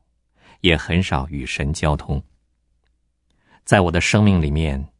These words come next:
生了大病。那个男友，一个不敬畏神的人，占据了我心中的重要位置。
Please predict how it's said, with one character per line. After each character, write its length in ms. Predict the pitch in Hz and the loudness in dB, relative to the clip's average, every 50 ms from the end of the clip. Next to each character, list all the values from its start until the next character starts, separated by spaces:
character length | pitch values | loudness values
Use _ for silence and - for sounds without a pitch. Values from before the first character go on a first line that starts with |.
| _ _ _ _ | _ _ _ _
生 400 | - - - - - - 71 69 | -12 -10 -6 -4 -2 -2 -2 -2
了 100 | 67 69 | -4 -6
大 220 | - 78 71 69 | -6 -8 -8 -8
病。 220 | - - 67 62 - - _ _ _ _ _ _ _ _ _ _ _ _ _ _ _ _ _ _ _ _ _ _ _ _ _ _ _ _ _ _ _ _ _ - - - | -8 -8 -8 -8 -10 -16 _ _ _ _ _ _ _ _ _ _ _ _ _ _ _ _ _ _ _ _ _ _ _ _ _ _ _ _ _ _ _ _ _ -20 -6 2
那 160 | 113 117 113 | 6 6 6
个 80 | 190 190 | 6 6
男 260 | 170 80 - 208 202 | 4 4 4 4 4
友， 400 | - - 60 62 - - _ _ _ _ _ _ _ _ _ - | 2 2 -2 -8 -14 -20 _ _ _ _ _ _ _ _ _ -2
一 100 | 92 104 | 0 4
个 120 | 113 92 | 4 4
不 140 | - 101 113 | 4 2 0
敬 240 | - - 165 143 131 | 4 6 6 6 6
畏 120 | 123 95 | 6 4
神 260 | - - - 104 85 | 2 0 0 2 2
的 80 | 123 143 | 4 4
人， 360 | 110 82 71 76 78 87 - - _ _ _ _ _ _ _ - | 4 2 0 0 -2 -2 -4 -6 _ _ _ _ _ _ _ 0
占 220 | - 123 95 78 | 4 4 4 4
据 120 | - - 85 | 2 0 -2
了 120 | 80 73 | -4 -4
我 220 | 71 65 62 - | -4 -6 -8 -10
心 300 | - - - - 87 80 | -8 -8 -4 -2 -2 -2
中 140 | 76 82 78 | -2 -2 -4
的 120 | 69 65 - _ - | -6 -6 -10 _ 0
重 240 | - 110 80 69 | 0 2 2 2
要 140 | 69 71 65 | -2 -4 -6
位 180 | 65 69 64 62 | -6 -8 -10 -10
置。 180 | - - - | -12 -16 -18